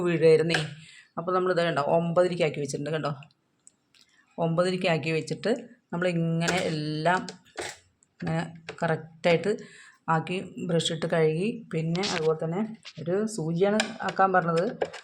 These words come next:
സൂചി കയറ്റാൻ പറഞ്ഞാണ്. ഞാനൊരു കത്തിയാണ്, കത്തി കൊണ്ട് ഇവിടെ നൂലൊക്കെ എടുത്തു കേട്ടോ. ഇവിടെ നൂലുണ്ടായിരുന്നു, അത് ആ നൂല് ഇട്ട്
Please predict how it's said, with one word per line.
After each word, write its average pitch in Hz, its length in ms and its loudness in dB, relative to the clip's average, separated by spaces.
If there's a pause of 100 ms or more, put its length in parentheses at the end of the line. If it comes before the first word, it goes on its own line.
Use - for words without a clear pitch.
(300)
സൂചി 156 240 -2
കയറ്റാൻ 185 340 0
പറഞ്ഞാണ്. 170 300 2 (260)
ഞാനൊരു 156 280 0 (100)
കത്തിയാണ്, 165 400 2 (400)
കത്തി 160 200 0
കൊണ്ട് 165 180 4
ഇവിടെ 160 160 2 (120)
നൂലൊക്കെ 160 340 4
എടുത്തു 151 200 -4
കേട്ടോ. 143 160 -2 (420)
ഇവിടെ 165 240 0
നൂലുണ്ടായിരുന്നു, 160 840 4 (1500)
അത് 165 280 0
ആ 170 60 4 (100)
നൂല് 160 280 0 (560)
ഇട്ട് - 140 0